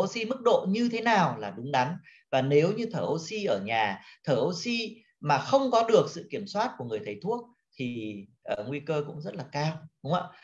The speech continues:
Nguy cơ lớn nhất trong trường hợp này đó là gì? Là thở oxy nhưng mà không làm cho người bệnh, ờ, đủ oxy và dễ dẫn đến tình trạng suy đa phủ tạng.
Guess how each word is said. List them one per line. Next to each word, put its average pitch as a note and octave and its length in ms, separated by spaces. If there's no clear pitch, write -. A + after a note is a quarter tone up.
Nguy E3 180
cơ E3 100
lớn C#3+ 200
nhất B3+ 200
trong E3+ 140
trường C3 140
hợp G#2+ 80
này B2 280
đó B2 200
là A3+ 100
gì? E3 260
Là A2 240
thở B2+ 200
oxy E3+ 420
nhưng E3+ 380
mà F#2 280
không A3+ 420
làm D3 420
cho G3+ 200
người D3 220
bệnh, C3 180
ờ, G#2+ 200
đủ C#3 340
oxy E3+ 520
và C3 320
dễ G3+ 180
dẫn F#3+ 260
đến E3 240
tình B2+ 180
trạng C3+ 200
suy A#3+ 320
đa G#3 260
phủ G2+ 180
tạng. A#2 220